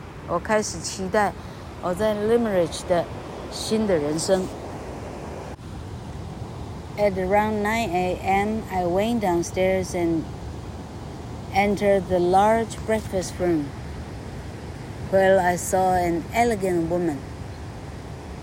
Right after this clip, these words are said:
She was quite tall, with dark hair, and she was standing with her back to me, looking out of the window.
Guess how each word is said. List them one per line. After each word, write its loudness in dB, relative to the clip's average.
She 0
was 4
quite 2
tall, 4
with 0
dark 4
hair, 0
and 0
she 2
was 4
standing 2
with 0
her 2
back 0
to 0
me, 2
looking 2
out 2
of -2
the -2
window. -2